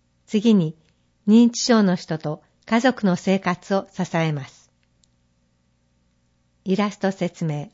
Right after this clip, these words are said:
終わり。認知症気づきのチェックリスト。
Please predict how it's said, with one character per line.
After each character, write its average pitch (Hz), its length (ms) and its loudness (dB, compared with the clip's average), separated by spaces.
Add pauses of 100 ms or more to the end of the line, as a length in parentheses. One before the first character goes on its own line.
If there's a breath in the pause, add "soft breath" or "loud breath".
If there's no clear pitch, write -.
終 160 100 -6
わ 165 160 -2
り。 143 200 -10 (2250)
認 220 220 6
知 226 100 -18
症 170 500 -4
気 208 120 -2
づ 208 140 -2
き 226 140 -8
の 202 160 0
チ 202 140 -4
ェ 202 60 0
ッ 202 80 -20
ク 208 160 2
リ 175 120 0
ス - 180 -14
ト。 147 220 -10